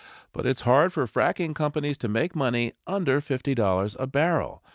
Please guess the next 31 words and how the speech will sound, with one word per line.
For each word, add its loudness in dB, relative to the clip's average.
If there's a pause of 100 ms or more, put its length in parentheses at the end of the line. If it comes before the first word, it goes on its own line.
(320)
So 2
a 0
wave -2
of 2
bankruptcies -2
and -2
layoffs 2
for -10
the -6
U 0
S -2
fracking -2
industry -4
seems -2
likely, 0 (360)
and -12
America's -2
strategic -2
freedom 2
from -2
foreign 2
oil 0
could -10
be -4
in -4
jeopardy -2
as -16
well. -4 (560)
But 2 (480)
Saudi 0
Arabia 2